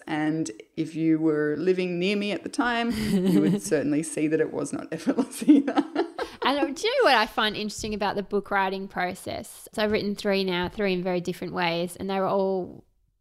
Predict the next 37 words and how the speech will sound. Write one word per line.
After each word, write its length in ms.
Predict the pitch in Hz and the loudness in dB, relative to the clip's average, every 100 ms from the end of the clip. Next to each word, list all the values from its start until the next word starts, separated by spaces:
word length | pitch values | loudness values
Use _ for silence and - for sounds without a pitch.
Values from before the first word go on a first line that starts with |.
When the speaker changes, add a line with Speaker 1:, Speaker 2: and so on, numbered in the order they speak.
| _ | _
Speaker 2:
the, 220 | 202 214 | 0 2
the 100 | 220 | 2
first 320 | 247 247 285 233 | 2 2 2 2
one 140 | 202 | 0
was 160 | 190 190 | 0 0
ironically 560 | 190 208 208 208 180 | 2 2 0 0 -2
the 120 | 175 | 0
easiest 640 | 185 185 185 175 185 - - _ _ - | 0 0 0 -2 -6 -14 -20 _ _ -8
to 180 | 220 | -2
write. 380 | 185 170 151 - | 0 0 0 -2
It 140 | - 185 | -4 -2
was 260 | 185 185 | -4 -6
the 120 | - 196 | -8 -6
simplest, 640 | - 226 254 214 214 - | -6 -4 0 0 -2 -8
I 100 | - | -6
guess, 180 | 196 214 | -2 0
'cause 140 | 240 208 | 0 0
I'd 200 | 185 175 | 0 0
written 220 | 196 190 | -2 -2
it 100 | 180 | -4
in 60 | 190 | -4
my 160 | 180 | -4
head 300 | 175 185 175 | -4 -2 -2
over 240 | 180 175 175 | -2 -4 -6
the 80 | 180 | -8
course 260 | - 190 | -8 -8
of 120 | 190 - | -10 -4
two 120 | 202 | 0
Speaker 1:
Mm. 140 | 190 | 2
Speaker 2:
years. 300 | 165 175 175 | 2 0 -4
But 260 | - 190 - - - - - - _ _ _ - | -2 -2 -4 -12 -20 -20 -20 -20 _ _ _ -2
every 480 | 247 269 269 254 220 | 0 2 0 0 0
writer 560 | 202 190 196 208 214 | 0 2 0 -2 -2
that 120 | 190 | 0
I 140 | 185 190 | -2 -4
speak 420 | - 208 240 - | -2 -2 -2 -4
to, 440 | 202 170 170 113 | -4 -2 -2 -6